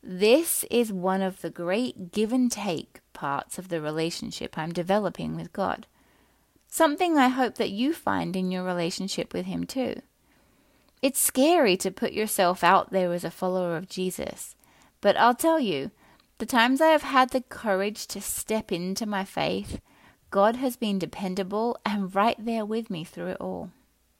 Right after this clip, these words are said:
The middle of the last week particularly caught my attention. In the devotional, we focused on staying the course and being calm.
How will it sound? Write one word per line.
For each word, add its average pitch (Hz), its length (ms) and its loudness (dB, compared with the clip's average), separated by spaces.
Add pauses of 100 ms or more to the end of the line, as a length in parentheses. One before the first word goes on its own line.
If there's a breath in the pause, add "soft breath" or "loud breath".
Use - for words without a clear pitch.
(2250 soft breath)
The 285 80 0
middle 403 340 6
of 247 140 6
the 202 100 4
last 170 400 2
week 135 340 -8
particularly 254 720 0
caught - 300 -2
my 170 120 -2
attention. - 720 -8 (1000 soft breath)
In 214 200 2
the 262 40 4
devotional, 180 720 2 (240 soft breath)
we 240 120 -4
focused 254 600 0
on 196 360 0
staying 214 400 2
the 285 80 2
course 175 580 0
and 170 460 -4
being 143 300 -4
calm. - 640 -6